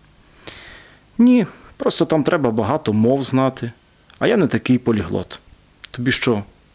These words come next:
Софа нічого не розказувала? Та я її не розпитувала, мені все рівно, хто чим займається, холодно відказує. А ти чого до семінарії подався? Мене вибрали.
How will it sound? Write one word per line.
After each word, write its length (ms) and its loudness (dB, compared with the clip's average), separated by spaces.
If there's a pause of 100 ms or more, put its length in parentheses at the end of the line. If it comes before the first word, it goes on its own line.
(120)
Софа 300 -2
нічого 400 2
не 100 2
розказувала? 600 -2 (560)
Та 100 0
я 100 4
її 120 4
не 100 4
розпитувала, 640 -2 (200)
мені 180 2
все 200 -2
рівно, 220 0
хто 160 -6
чим 180 -2
займається, 600 -4 (500)
холодно 400 -2
відказує. 560 -8 (800)
А 100 -2
ти 140 -4
чого 260 0
до 80 0
семінарії 520 0
подався? 560 -4 (680)
Мене 240 2
вибрали. 460 -2